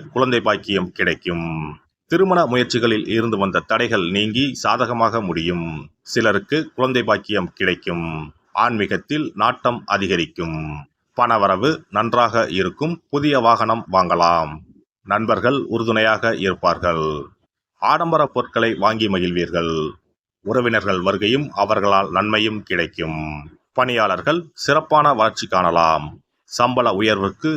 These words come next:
இனி தடை இல்லை. வேலையின் காரணமாக குடும்பத்தை விட்டு பிரிந்திருந்த கணவன் மனைவி ஒன்று சேர்வார்கள்.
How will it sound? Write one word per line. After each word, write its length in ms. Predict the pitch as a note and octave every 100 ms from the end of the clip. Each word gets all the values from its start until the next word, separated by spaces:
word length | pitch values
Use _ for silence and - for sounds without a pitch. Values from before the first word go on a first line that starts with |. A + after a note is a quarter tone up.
| -
இனி 240 | G#2+ G2+ G2
தடை 280 | G2+ G2+ F2
இல்லை. 320 | F2 E2 E2+ E2 D#2 - _ _
வேலையின் 460 | F2+ C#3+ F3 E3+ D#3
காரணமாக 640 | B2+ A#2+ A2+ A2 G#2 A2+
குடும்பத்தை 500 | G2 B2+ B2+ A#2 G#2+ F2
விட்டு 280 | F#2+ - F2
பிரிந்திருந்த 520 | A2 A#2 A2+ G2+ F2
கணவன் 400 | - G#2+ G#2+ F#2
மனைவி 340 | F2 G2+ A2 C3+ F2
ஒன்று 300 | G#2+ A2+ G#2
சேர்வார்கள். 640 | F#2+ E2 D#2+ - E2+ D#2+